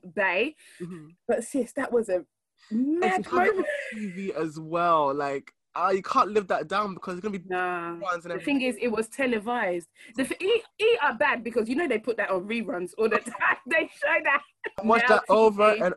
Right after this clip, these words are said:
Speaker 2: over
Speaker 1: I
Speaker 2: and
Speaker 1: know.
Speaker 2: over again.
Speaker 1: <laughs> It was the crying for me.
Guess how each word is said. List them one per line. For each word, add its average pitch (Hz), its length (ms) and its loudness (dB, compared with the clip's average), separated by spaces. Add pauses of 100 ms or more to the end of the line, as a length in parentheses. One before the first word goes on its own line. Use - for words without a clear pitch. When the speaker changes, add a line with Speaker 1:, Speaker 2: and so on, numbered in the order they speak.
Speaker 2:
over 185 520 4
Speaker 1:
I 269 80 4
Speaker 2:
and - 180 0
Speaker 1:
know. 262 80 2
Speaker 2:
over 185 400 0
again. 165 680 2 (160)
Speaker 1:
<laughs> - 180 -8
It 233 60 6
was 254 160 2
the 226 100 -2
crying 247 580 -2
for 185 140 -12
me. 175 400 -4